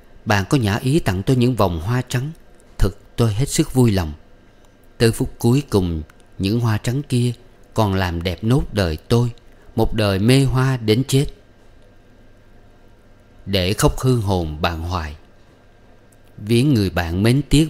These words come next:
và thân yêu, thành thực tiếc thương hoài.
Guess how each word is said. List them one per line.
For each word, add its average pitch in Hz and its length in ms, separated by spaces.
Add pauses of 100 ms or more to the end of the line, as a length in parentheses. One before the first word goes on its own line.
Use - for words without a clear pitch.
và 95 100
thân 120 240
yêu, 113 260 (1300)
thành 98 280
thực - 240
tiếc 135 200
thương 127 220
hoài. 87 320